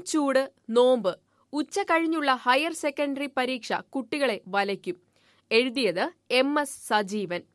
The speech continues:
കൊച്ചി. പതിവിന് വിരുദ്ധമായി ഹയർ സെക്കൻഡറി ഒന്നും രണ്ടും വർഷ പൊതുപരീക്ഷകൾ ഉച്ചയ്ക്ക് ശേഷം നടത്താൻ തീരുമാനിച്ചത് വിദ്യാർത്ഥികളെയും അധ്യാപകരെയും ഒരുപോലെ വെട്ടിലാക്കി. മാർച്ച് ആദ്യവാരം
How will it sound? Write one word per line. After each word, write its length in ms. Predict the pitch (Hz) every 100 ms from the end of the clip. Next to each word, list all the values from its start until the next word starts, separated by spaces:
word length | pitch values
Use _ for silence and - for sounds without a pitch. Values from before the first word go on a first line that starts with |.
| _ _ _ _ _ -
കൊച്ചി. 340 | 240 233 208 - _ _ _ _ -
പതിവിന് 480 | 285 285 370 370 349
വിരുദ്ധമായി 680 | 277 285 269 311 262 180 180
ഹയർ 360 | 208 247 294
സെക്കൻഡറി 540 | - 302 302 285 277 277 _ _ _
ഒന്നും 380 | 247 269 311 370 277
രണ്ടും 380 | 254 277 302 330
വർഷ 240 | 269 262 - 262 - _ _ -
പൊതുപരീക്ഷകൾ 840 | 262 359 359 294 262 - 190 185 269 _ _ -
ഉച്ചയ്ക്ക് 460 | 277 - 381 359
ശേഷം 360 | 320 294 294 330
നടത്താൻ 380 | 294 269 269 262
തീരുമാനിച്ചത് 720 | 262 269 262 277 277 269 175 175 -
വിദ്യാർത്ഥികളെയും 920 | 202 208 262 285 285 294 262 180 190 269 _ -
അധ്യാപകരെയും 800 | 214 226 277 330 320 311 277 208 -
ഒരുപോലെ 460 | 226 277 277 240 190 180
വെട്ടിലാക്കി. 600 | 208 208 190 170 170 - _ _ _ -
മാർച്ച് 520 | 220 254 320 - - - 226
ആദ്യവാരം 640 | 262 277 330 254 196 180